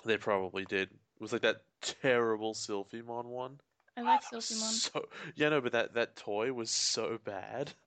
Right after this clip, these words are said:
Speaker 2: I think Shakurmon is prob-, like, that, that'll be easy 'cause it's just, like, you could just curl it up into, like, a, a little case. Like, that's how they did Talmon's head in the Sylphimon one. It's a separate, like, head that you put on, and the head's, like, as,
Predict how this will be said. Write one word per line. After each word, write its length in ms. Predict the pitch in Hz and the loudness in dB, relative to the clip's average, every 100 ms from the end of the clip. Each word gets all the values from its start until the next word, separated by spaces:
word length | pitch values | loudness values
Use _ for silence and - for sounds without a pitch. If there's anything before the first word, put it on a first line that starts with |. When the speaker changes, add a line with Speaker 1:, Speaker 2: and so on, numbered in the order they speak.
| - | -8
Speaker 2:
I 60 | 233 | -2
think 240 | 269 262 | -2 -2
Shakurmon 760 | - 226 240 220 214 208 208 - | -8 -2 0 2 2 0 -2 -6
is 160 | 220 220 | -8 -8
prob-, 320 | - 208 - | -8 -8 -4
like, 260 | 214 220 _ _ | -6 -6 _ _
that, 160 | 294 294 | 0 4
that'll 200 | 403 440 | 2 4
be 80 | 294 349 | 4 4
easy 160 | 381 | 2
'cause 200 | 226 247 | 0 -2
it's 100 | 269 | -2
just, 140 | 302 - | -4 0
like, 260 | 269 262 _ | 0 0 _
you 80 | 240 | -8
could 100 | 285 | -6
just 220 | 285 - | -6 -10
curl 300 | - 254 247 | -4 2 4
it 140 | 240 220 | 4 4
up 180 | 226 233 | 2 0
into, 300 | 226 - 226 | 0 -2 -2
like, 200 | 214 220 | -2 -2
a, 180 | 208 208 _ - | -4 -6 _ -4
a 60 | 220 | 0
little 180 | 214 | 0
case. 520 | 202 - 233 214 220 - | 0 0 2 2 0 -4
Like, 140 | 220 | 0
that's 220 | 262 277 | 0 0
how 100 | 302 | -2
they 120 | 269 | -2
did 180 | 233 226 | -2 -6
Talmon's 480 | - 214 220 202 190 | -4 -4 -2 -6 -4
head 180 | 208 214 | -2 0
in 80 | 202 | -2
the 60 | |
Sylphimon 580 | 190 208 208 240 202 185 | -4 -6 -6 -4 -4 -4
one. 320 | 180 185 208 - _ _ | -4 -4 -6 -10 _ _
It's 220 | - 214 202 | -6 -4 -6
a 100 | 196 | -6
separate, 480 | - 208 208 220 | 0 0 0 -4
like, 180 | 196 190 | -2 -4
head 440 | - - 208 190 190 | -8 2 2 2 -2
that 80 | |
you 80 | 214 | -8
put 240 | - 214 202 | -4 -2 0
on, 240 | 190 185 | 0 -2
and 120 | 196 | -2
the 60 | 190 | -2
head's, 240 | 214 190 | -2 -2
like, 200 | 196 190 | -4 -4
as, 160 | - | -6